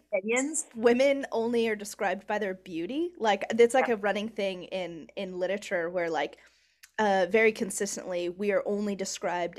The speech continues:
Speaker 2: as, "She was a beautiful," or, "She was pretty," or, "She was not pretty." Like, that's it.
Speaker 1: Yep.
Speaker 2: Like, there's
Speaker 1: And if
Speaker 2: no,
Speaker 1: you're
Speaker 2: like,
Speaker 1: not pretty, you're
Speaker 2: actual
Speaker 1: allowed to be a hard ass.
Speaker 2: Yeah.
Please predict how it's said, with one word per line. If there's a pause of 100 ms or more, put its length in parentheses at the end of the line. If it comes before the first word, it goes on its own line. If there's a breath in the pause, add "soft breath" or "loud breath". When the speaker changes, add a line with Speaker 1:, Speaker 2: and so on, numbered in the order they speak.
Speaker 2:
as, (220 loud breath)
"She
was
a
beautiful,"
or,
"She
was
pretty,"
or,
"She
was
not
pretty." (240 soft breath)
Like, (320 soft breath)
that's (100)
it.
Speaker 1:
Yep.
Speaker 2:
Like,
there's
Speaker 1:
And
if
Speaker 2:
no,
Speaker 1:
you're
Speaker 2:
like,
Speaker 1:
not
pretty,
you're
Speaker 2:
actual
Speaker 1:
allowed
to
be
a
hard
ass. (480)
Speaker 2:
Yeah.